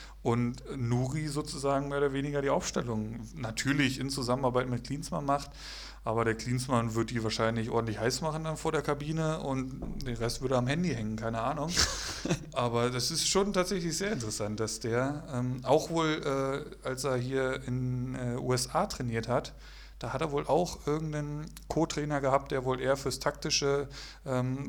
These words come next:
Speaker 1: war. In, in Deutschland zweitausendsechs
Speaker 2: Was,
Speaker 1: war
Speaker 2: war
Speaker 1: Jogi
Speaker 2: ganz klar
Speaker 1: Löw,
Speaker 2: Löw, ja.
Speaker 1: war Jogi Löw an seiner Seite. Ähm, wenn man den Film geguckt hat, das Sommermärchen oder wie ist der Film, da
Speaker 2: Mhm.
Speaker 1: siehst du, wie der Jungs, äh, wie der die Jungs da vor dem Spiel heiß gemacht hat. Das kann der.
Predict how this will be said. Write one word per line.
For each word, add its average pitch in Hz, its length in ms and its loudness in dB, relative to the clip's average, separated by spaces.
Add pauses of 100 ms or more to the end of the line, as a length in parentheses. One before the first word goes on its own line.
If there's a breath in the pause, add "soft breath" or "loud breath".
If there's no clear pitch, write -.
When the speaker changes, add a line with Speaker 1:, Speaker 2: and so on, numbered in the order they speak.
Speaker 1:
war. 127 400 8
In, 123 220 0
in 117 200 -2
Deutschland 135 480 2
zweitausendsechs 123 600 -2
Speaker 2:
Was, - 0 -
Speaker 1:
war 127 200 6
Speaker 2:
war 107 120 2
Speaker 1:
Jogi 131 80 6
Speaker 2:
ganz 127 200 6
klar 120 140 6
Speaker 1:
Löw, - 80 6
Speaker 2:
Löw, 131 280 4
ja. 98 180 0
Speaker 1:
war 110 100 6
Jogi 117 300 2
Löw 135 340 4
an 156 100 -2
seiner 147 280 2
Seite. 147 480 4 (480 loud breath)
Ähm, 120 560 0
wenn 117 120 2
man 117 140 2
den 113 120 0
Film 143 280 2
geguckt 160 320 -4
hat, 147 180 -2
das 117 120 -4
Sommermärchen 147 600 -2
oder 139 200 -4
wie 139 80 -6
ist 135 160 -6
der 131 80 -4
Film, 135 300 -2
da 120 80 0
Speaker 2:
Mhm. 113 40 4
Speaker 1:
siehst 113 240 2
du, 127 100 -4
wie 127 80 2
der 127 120 6
Jungs, 127 340 2
äh, 131 240 0
wie 120 100 0
der 120 160 2
die 123 100 -2
Jungs 127 280 2
da 120 160 2
vor 120 220 2
dem 123 120 2
Spiel 117 240 0
heiß 123 220 0
gemacht 151 300 -2
hat. 139 160 -2
Das 107 140 -4
kann 135 200 0
der. 175 240 4